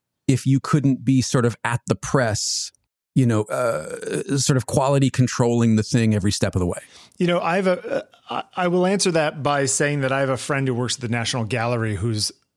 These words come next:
Speaker 2: like, the head of books there.
Speaker 1: Yeah.
Speaker 2: And his, part of his job, him and his husband fly to Italy four times a year to print the books. <laughs>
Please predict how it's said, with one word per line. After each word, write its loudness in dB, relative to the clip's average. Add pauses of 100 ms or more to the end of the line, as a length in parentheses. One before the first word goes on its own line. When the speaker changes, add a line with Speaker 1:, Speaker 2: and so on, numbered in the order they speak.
(400)
Speaker 2:
like, -10
the -4
head -2
of -6
books -4
there. -4 (300)
Speaker 1:
Yeah. 2 (580)
Speaker 2:
And -2
his, 0
part -2
of 0
his 0
job, -2
him -2
and -2
his -2
husband -2
fly -2
to 0
Italy 0
four -2
times -2
a 0
year -2 (640)
to -12
print -6
the -10
books. -2
<laughs> -20